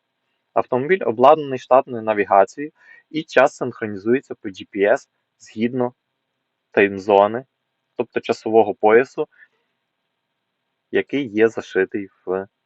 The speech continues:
бортовий комп'ютер автомобіля. Як змінити цей часовий пояс, я так і не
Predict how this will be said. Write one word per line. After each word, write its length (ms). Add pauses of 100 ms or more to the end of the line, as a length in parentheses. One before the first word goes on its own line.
(1040)
бортовий 460
комп'ютер 480
автомобіля. 600 (1900)
Як 260
змінити 480
цей 180
часовий 400
пояс, 460
я 120
так 220
і 40
не 280